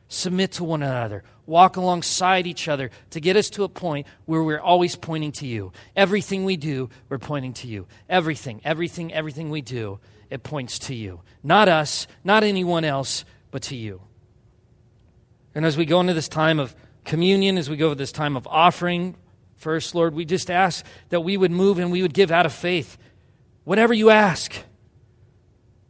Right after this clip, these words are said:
may we give. Whether it's money, whether it's time.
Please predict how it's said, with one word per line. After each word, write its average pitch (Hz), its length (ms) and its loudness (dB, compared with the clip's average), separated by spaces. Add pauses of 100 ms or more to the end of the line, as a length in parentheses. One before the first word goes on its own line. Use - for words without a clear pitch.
(640)
may 190 180 -2
we 202 120 2
give. 190 540 4 (1080)
Whether 196 220 0
it's 196 160 -2
money, 202 400 6
whether 202 260 4
it's 190 160 -2
time. 190 580 -2